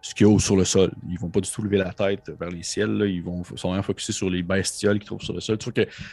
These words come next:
y en a un, là, qui est rendu à son quatrième lapin, là, qui vient d'écraser d'une patte, là. Tac ! Puis il se la prend, puis il se le met comme il se l'accroche, comme au bord d'une ceinture faite en espèce de cuir un peu dégueu. Et alors que tu t'approches, tu, tu reconnais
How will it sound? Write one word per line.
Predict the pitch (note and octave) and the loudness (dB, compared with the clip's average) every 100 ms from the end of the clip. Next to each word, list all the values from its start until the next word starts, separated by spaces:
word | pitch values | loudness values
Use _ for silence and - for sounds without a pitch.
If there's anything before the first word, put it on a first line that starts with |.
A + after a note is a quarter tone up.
| - | -4
y | G#2+ | 4
en | G#2 | 8
a | G#2+ | 8
un, | G2+ B2+ | 8 8
là, | B2+ | 8
qui | B2+ G2+ G2+ | 6 4 4
est | F#2 G2 G2+ G2+ | 4 2 4 4
rendu | G2+ A#2 | 4 4
à | |
son | B2 G2+ | 4 2
quatrième | G#2 - A2 | 0 2 4
lapin, | G#2+ F#2 - A2+ | 4 2 2 2
là, | A#2 | 0
qui | - | 0
vient | G2 | 0
d'écraser | F#2+ - F#2+ F#2 | 0 0 -2 0
d'une | G2+ F#2+ | 0 0
patte, | F2 G2+ A2 | 0 0 2
là. | B2 - | 0 0
Tac ! | - - - - | 0 0 -2 -10
Puis | F#2 | -8
il | |
se | - G2+ | -2 -2
la | |
prend, | - A#2+ | 0 -2
puis | A#2+ | -2
il | G#2 | -2
se | |
le | G#2 | 0
met | G2+ | 0
comme | A2+ G#2 | 2 2
il | |
se | - | 2
l'accroche, | G#2 G2+ B2+ B2 | 2 2 2 4
comme | A2+ G#2 - - - - | 2 0 -6 -20 -8 -2
au | G2+ | 4
bord | G#2+ A2+ | 6 6
d'une | G#2+ G2+ | 6 4
ceinture | - G2 F#2 A2+ A2+ A2+ | 4 2 2 2 2 2
faite | - G2+ | 0 0
en | G2 E2 | 0 -2
espèce | F#2 - G#2 | -4 -2 0
de | F2+ | -2
cuir | - A2+ G2+ | 0 2 2
un | |
peu | F2+ A2 | 2 0
dégueu. | G2 F#2 B2 - - - - - | 0 0 -2 -4 -20 -20 -20 -2
Et | G#2 G#2 A2 - | 2 4 2 4
alors | G#2+ | 4
que | C3+ | 4
tu | B2 | 2
t'approches, | - F#2+ - D#3 | 0 0 0 0
tu, | - - B2 - - | -2 0 0 0 -10
tu | - - C3 | -10 -2 -2
reconnais | A2 F3 F3+ D#3+ C#3+ C3+ C3+ C#3 | 2 2 6 6 6 4 2 0